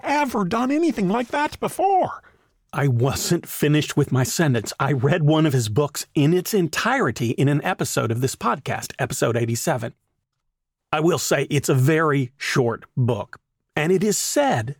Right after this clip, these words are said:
Speaker 2: that he considered that book's subject matter to be so incendiary that he would not allow it to be published during his lifetime. So if you haven't listened to that episode, check it out. What I like most about him, though, if truth be told,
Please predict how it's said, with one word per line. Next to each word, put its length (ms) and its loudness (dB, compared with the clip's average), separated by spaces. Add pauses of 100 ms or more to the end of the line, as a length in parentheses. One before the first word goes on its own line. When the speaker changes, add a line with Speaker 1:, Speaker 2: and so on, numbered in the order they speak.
Speaker 2:
that 180 0
he 120 0
considered 600 0
that 440 -2
book's 320 -2
subject 560 0
matter 260 0
to 120 -4
be 100 0
so 540 0
incendiary 880 0 (320)
that 140 -2
he 180 -2
would 180 2
not 300 2
allow 380 0
it 100 -10
to 60 -2
be 120 0
published 640 -4 (460)
during 340 2
his 180 0
lifetime. 540 -4 (320)
So 140 0
if 100 -8
you 60 2
haven't 260 -2
listened 240 -2
to 60 0
that 140 -2
episode, 360 -8 (240)
check 200 -4
it 40 -20
out. 240 -4 (760)
What 160 2
I 100 2
like 400 2
most 480 2
about 360 -2
him, 240 0
though, 380 -4 (200)
if 160 0
truth 280 0
be 120 0
told, 360 0